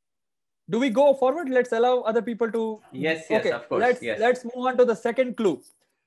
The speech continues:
Speaker 1: That's a good shot. That's a good shot, but, uh, unfortunately, no.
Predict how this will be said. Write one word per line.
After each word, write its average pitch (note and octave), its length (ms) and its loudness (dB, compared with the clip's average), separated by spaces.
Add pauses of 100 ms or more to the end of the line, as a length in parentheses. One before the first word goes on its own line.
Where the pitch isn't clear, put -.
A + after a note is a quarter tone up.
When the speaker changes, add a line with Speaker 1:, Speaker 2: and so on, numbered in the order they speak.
(140)
Speaker 1:
That's G#3+ 200 0
a C#4 80 6
good B3 300 0
shot. C4 420 2
That's F#3 160 -2
a A3+ 60 2
good A3 200 2
shot, B3 380 0
but, G#3+ 320 2
uh, F#3+ 240 0 (1500)
unfortunately, A3 560 0
no. G#3 240 0